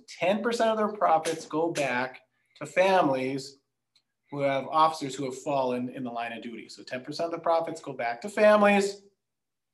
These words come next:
of officers that have fallen in the line of duty. So not only do you get a tasty brew, you also will be doing a good deed for those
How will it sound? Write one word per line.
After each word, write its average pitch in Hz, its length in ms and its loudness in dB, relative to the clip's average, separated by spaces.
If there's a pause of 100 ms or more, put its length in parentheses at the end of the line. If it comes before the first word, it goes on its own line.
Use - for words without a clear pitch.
(140)
of 135 100 -6
officers 147 600 0 (680)
that 117 80 -16
have 117 120 -14
fallen 143 320 4
in 127 120 -2
the 123 60 -2
line 127 260 -2
of 113 80 -10
duty. 190 580 6 (120)
So 131 160 -10
not 131 180 0
only 175 480 4
do 135 60 -8
you 127 100 -4
get 127 100 -6
a - 20 -10
tasty 147 360 -2
brew, 233 680 6 (320)
you 117 120 -8
also 143 580 0
will 127 100 -8
be 123 80 -8
doing 131 240 -6
a 123 60 -6
good 135 180 -6
deed 131 320 -8
for 123 140 -8
those 123 480 -10